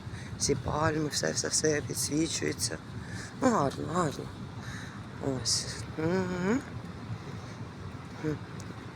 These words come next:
Це великий годинник теж. Така башня з годинником.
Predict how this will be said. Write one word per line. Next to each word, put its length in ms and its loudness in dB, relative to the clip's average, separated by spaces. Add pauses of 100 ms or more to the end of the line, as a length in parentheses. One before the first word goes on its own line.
(500)
Це 160 2 (300)
великий 580 8
годинник 600 8 (180)
теж. 380 2 (580)
Така 140 -2
башня 460 4
з 80 0
годинником. 680 4